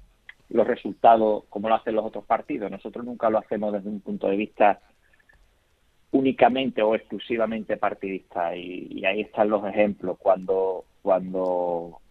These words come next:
en Cataluña dijimos, sumando más que el P P y Ciudadanos, que era un buen resultado para Vox, pero malo para España, en Madrid dijimos que era un buen resultado para España, en Andalucía también lo hemos dicho. Es evidente, por supuesto, que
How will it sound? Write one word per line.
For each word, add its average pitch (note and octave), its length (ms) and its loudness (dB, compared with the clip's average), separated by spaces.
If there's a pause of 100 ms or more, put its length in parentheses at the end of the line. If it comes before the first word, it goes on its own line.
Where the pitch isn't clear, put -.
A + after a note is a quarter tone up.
(200)
en - 100 -16
Cataluña A2 500 2
dijimos, G#2 480 -2 (280)
sumando G2+ 400 0
más G#2 160 0
que A2 120 -6
el G2+ 80 -4
P G2+ 120 -4
P G#2 120 -2
y G2+ 80 -2
Ciudadanos, G2+ 540 -2
que G2 100 -4
era F#2+ 120 0
un F2 220 -8 (100)
buen F#2+ 380 -2
resultado G2 640 -2
para G2+ 180 4
Vox, A2 180 0
pero G2 200 -2
malo G#2 260 -2
para G2 180 -2
España, C3+ 460 -4
en B2 80 -14
Madrid G#2 460 -8 (500)
dijimos G2 280 -10
que G#2 60 -6
era G2+ 100 -2
un G2 80 -8
buen G2 140 -6
resultado G2 380 -4
para G2 140 -8
España, A#2 280 -2
en G#2+ 80 -6
Andalucía G2 560 -4 (160)
también G2 320 -2
lo F#2 80 -4
hemos E2+ 220 -10
dicho. E2+ 380 -12 (560)
Es - 100 -4
evidente, G#2+ 520 -4
por - 200 -10
supuesto, - 560 -8
que E2 280 -10